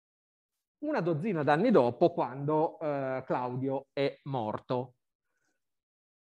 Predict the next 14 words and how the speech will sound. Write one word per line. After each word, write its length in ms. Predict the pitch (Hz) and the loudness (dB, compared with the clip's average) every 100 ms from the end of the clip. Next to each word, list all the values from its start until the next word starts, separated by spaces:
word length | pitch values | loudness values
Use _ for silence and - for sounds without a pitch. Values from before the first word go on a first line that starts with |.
| _ _ _ _ | _ _ _ _
Ed 200 | 185 165 | 2 4
è 40 | |
lo 80 | 170 | 2
stesso 280 | 175 190 254 | 2 2 2
Claudio 560 | 160 113 135 151 170 - | 2 0 0 2 2 2
di 160 | 156 | -2
cui 460 | 175 139 131 135 - | 0 -2 0 0 0
avete 320 | 147 139 139 | -4 -6 -4
visto 420 | 151 110 - 127 - | -4 -4 -8 -12 -6
il 160 | 160 - | -6 -4
testo 300 | 113 - 120 | -8 -8 -10
precedente. 960 | 135 120 131 117 104 107 - 131 117 _ _ _ _ _ _ _ _ _ _ _ _ | -10 -8 -8 -8 -10 -12 -10 -10 -12 _ _ _ _ _ _ _ _ _ _ _ _
Vedete 460 | 190 175 175 190 | 0 2 2 0
che 540 | - 151 160 - - | 0 2 2 -2 -20